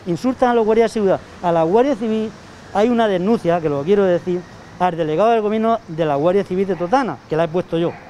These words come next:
por el hecho de que uno de ellos, en un vídeo que hay grabado, que está, que si queréis y queréis ver Facebook lo veréis, dice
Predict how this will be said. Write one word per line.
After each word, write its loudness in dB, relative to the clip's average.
por 0
el 4
hecho 2
de 0
que -2
uno 4
de 4
ellos, 2
en -2
un 2
vídeo 4
que 4
hay 2
grabado, 2
que -8
está, -2
que -2
si -12
queréis 2
y 2
queréis 2
ver 4
Facebook 0
lo 4
veréis, 2
dice 2